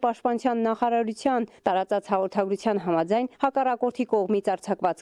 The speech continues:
կրակոցից մահացու վիրավորում է ստացել դեկտեմբերի յոթին։ Պաշտոնական Ստեփանակերտ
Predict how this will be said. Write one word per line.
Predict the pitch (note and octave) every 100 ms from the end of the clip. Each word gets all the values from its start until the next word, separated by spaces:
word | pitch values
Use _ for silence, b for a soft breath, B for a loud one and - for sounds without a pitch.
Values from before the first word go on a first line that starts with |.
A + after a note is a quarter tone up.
| G3
կրակոցից | F#3 F3 G#3 - C4 C4
մահացու | A#3+ B3+ B3+ C4+ B3
վիրավորում | A#3+ A3+ A3+ A3+
է | G#3+
ստացել | A3+ G#3 - G#3 F#3+
դեկտեմբերի | F#3+ - F#3+ F#3 F3+ D#3+ E3+
յոթին։ | E3+ E3 - F#3 E3+ E3+ _ -
Պաշտոնական | G3 - G#3+ G#3+ D4
Ստեփանակերտ | - C4 B3+ B3 A#3 C4